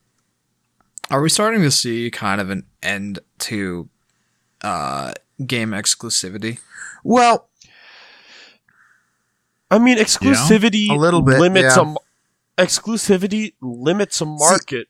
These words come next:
Speaker 3: because
Speaker 2: see
Speaker 3: you're putting a entry fee into having access to certain games. Now, that's not a bad idea if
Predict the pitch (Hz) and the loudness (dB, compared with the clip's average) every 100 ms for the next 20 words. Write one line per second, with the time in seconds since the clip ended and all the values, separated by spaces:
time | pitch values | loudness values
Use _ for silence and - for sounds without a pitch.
0 | - 147 - 170 165 156 - - 202 196 | -6 -2 2 2 2 -2 -2 0 2 2
1 | 185 160 143 - 170 185 - 151 120 - | 2 0 0 -2 -4 -4 -6 -8 -10 -12
2 | - 107 95 - _ _ _ _ _ 160 | -14 -14 -14 -20 _ _ _ _ _ -2
3 | 156 - 156 147 156 151 139 - _ - | -2 -2 -2 0 0 0 -4 -6 _ -4
4 | 151 160 - - 156 143 - 120 151 135 | -2 -2 -4 -6 -6 -6 -10 -10 -8 -10
5 | 123 117 135 113 - - - _ 160 175 | -10 -6 -4 -4 -8 -20 -20 _ 0 2
6 | 151 - _ _ _ _ _ _ - 175 | 2 -2 _ _ _ _ _ _ -4 2
7 | 208 214 202 151 - 220 277 359 302 185 | 2 4 2 2 0 2 4 2 2 2
8 | 160 147 160 143 - 175 | 0 -4 -2 -2 0 -4